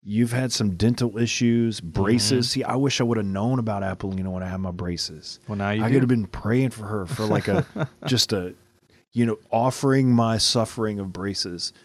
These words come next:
Speaker 1: along with her as she got
Speaker 2: Yeah.
Speaker 1: her teeth knocked out for the gospel.
Speaker 2: Well, be assured she was praying for you.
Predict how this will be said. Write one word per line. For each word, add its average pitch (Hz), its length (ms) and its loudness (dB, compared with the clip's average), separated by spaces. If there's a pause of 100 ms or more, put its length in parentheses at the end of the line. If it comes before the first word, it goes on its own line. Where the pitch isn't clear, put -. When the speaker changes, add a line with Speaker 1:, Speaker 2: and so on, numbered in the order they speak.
(240)
Speaker 1:
along 101 420 2
with 101 200 0
her 76 340 -8
as 98 120 -8
she 117 160 -2
got 101 180 -2
Speaker 2:
Yeah. 98 120 -2
Speaker 1:
her - 140 -6
teeth - 360 -2
knocked 82 260 -10
out 76 180 -8
for - 160 -8
the 82 80 -6
gospel. 73 560 -12
Speaker 2:
Well, 117 120 -2
be 175 160 6
assured 151 420 4
she - 160 0
was 135 160 2
praying 113 320 0
for - 140 -10
you. 92 240 -6